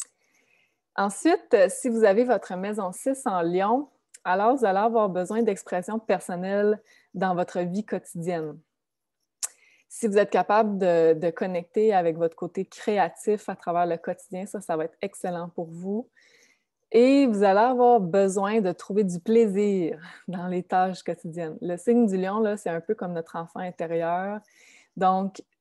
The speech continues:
sais, c'est certain que vous allez devoir rendre les choses le fun. Si,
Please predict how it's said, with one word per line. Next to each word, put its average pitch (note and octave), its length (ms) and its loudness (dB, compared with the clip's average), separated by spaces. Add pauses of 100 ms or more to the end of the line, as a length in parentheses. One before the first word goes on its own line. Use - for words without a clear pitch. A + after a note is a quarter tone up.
sais, G#3+ 260 4
c'est F#3+ 200 -8
certain G3+ 520 -4
que F#3 260 0
vous F3+ 140 -2
allez F3+ 160 2
devoir F3+ 400 0
rendre F#3+ 240 0
les F3 120 -2
choses F#3 440 -4
le E3 160 -2
fun. E3 320 -8
Si, F#3+ 320 -8